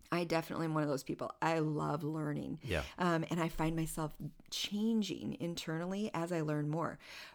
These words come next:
Speaker 1: But I'm finding that most people are not wired that way.
Speaker 2: Yeah.
Speaker 1: In fact, there's several different sacred pathways where people, um, as th-, where people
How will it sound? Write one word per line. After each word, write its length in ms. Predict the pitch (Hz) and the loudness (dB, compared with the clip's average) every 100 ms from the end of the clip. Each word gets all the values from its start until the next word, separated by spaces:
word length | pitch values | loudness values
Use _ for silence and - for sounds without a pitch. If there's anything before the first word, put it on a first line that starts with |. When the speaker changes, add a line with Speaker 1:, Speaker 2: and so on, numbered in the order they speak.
| - _ - | -20 _ 0
Speaker 1:
But 200 | 180 175 | 0 2
I'm 140 | 202 | 0
finding 320 | 220 226 208 170 | 0 0 2 0
that 100 | 156 | 0
most 260 | 156 156 | -2 -2
people 220 | - 147 | -6 -4
are 80 | 143 | -2
not 220 | 147 143 | -2 -2
wired 280 | 131 110 120 | -4 -4 -4
that 180 | 104 - | -6 -6
way. 240 | 82 - 165 | -6 -4 -2
Speaker 2:
Yeah. 120 | 175 | 0
Speaker 1:
In 80 | 170 | 0
fact, 340 | - 185 180 | 2 2 2
there's 240 | 180 180 - | 0 0 -2
several 520 | - 170 185 202 190 | -2 0 0 0 -2
different 340 | 151 147 147 - | -2 -4 -4 -2
sacred 340 | 139 143 135 | -4 -4 -6
pathways 580 | - - - - - - | -6 -8 -8 -10 -8 -4
where 140 | 160 151 | -2 -2
people, 640 | - 175 180 170 170 175 - | -4 -4 -2 0 0 -2 -2
um, 280 | 151 127 143 - - - | -2 -2 -8 -14 -18 -8
as 400 | - 156 170 190 196 - | 0 2 0 -2 -8 -8
th-, 140 | 143 - - - 147 | -10 -10 -20 -12 -2
where 140 | 156 | -2
people 300 | 156 220 208 | -2 -2 -2